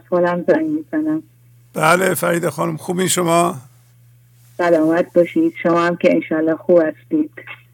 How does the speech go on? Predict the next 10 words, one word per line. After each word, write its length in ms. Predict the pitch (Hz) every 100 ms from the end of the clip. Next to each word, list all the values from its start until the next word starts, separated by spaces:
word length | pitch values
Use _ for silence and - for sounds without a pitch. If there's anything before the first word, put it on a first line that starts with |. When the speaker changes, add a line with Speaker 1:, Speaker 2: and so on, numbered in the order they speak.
| _ _ _
Speaker 2:
خوبیم 500 | - - 143 131 143
دیگه، 360 | 160 165 156 156
با 140 | 147 127
شما 260 | - 143
صحبت 440 | 131 143 127 135 135
می‌کنیم. 380 | 139 139 135 135
بله. 360 | 131 139 139 - _ _ _ _ _ - _ _ _ _ -
Speaker 1:
خواهش 380 | - 262 294 - -
Speaker 2:
شما 300 | 143 147 151
Speaker 1:
می‌کنم. 420 | 151 147 156